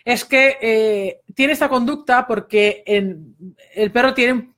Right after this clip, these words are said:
bastante inseguridad en sí mismo, ¿vale? Entonces, no tiene la seguridad de quedarse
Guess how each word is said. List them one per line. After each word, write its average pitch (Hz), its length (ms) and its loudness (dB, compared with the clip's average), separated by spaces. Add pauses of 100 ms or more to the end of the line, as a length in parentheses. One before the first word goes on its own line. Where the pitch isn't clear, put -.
(160)
bastante 214 380 0
inseguridad 185 800 2
en 165 120 -8
sí 208 180 -2
mismo, 156 440 -4
¿vale? 196 180 -8
Entonces, 185 320 -6 (340)
no 220 180 2
tiene 262 180 2
la 202 120 4
seguridad 196 580 4
de 175 140 -4
quedarse 185 340 0